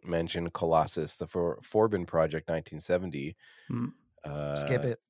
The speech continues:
Speaker 1: yeah. <laughs> Sk-, or watch it and then tell us what you think.
Speaker 3: Uh, or that.
Speaker 1: Yeah. <laughs>
Speaker 3: Watch the other two first.
Speaker 1: Yeah. Um, so I have been going on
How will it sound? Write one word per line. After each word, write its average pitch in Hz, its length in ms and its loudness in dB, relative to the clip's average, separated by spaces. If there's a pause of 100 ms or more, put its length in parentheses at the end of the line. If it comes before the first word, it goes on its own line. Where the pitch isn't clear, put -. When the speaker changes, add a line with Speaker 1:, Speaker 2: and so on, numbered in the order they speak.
(280)
Speaker 1:
yeah. 107 840 6
<laughs> - 20 -2
Sk-, - 320 6
or 135 220 12
watch 143 320 12
it 139 120 8
and 131 100 4
then 131 160 8
tell 135 260 10
us 135 160 8
what 127 140 2
you 127 100 2
think. 107 420 4 (460)
Speaker 3:
Uh, 156 60 -4 (100)
or 170 180 4
that. 147 240 0 (260)
Speaker 1:
Yeah. 95 300 8 (240)
<laughs> 147 840 8
Speaker 3:
Watch 175 180 10
the 214 60 10
other 190 160 12
two 170 160 6
first. 123 320 0 (220)
Speaker 1:
Yeah. 85 320 10 (420)
Um, 113 560 10 (600)
so 151 680 12 (760)
I 151 360 10
have 113 720 6
been 104 680 2 (540)
going 101 720 4 (100)
on 87 760 4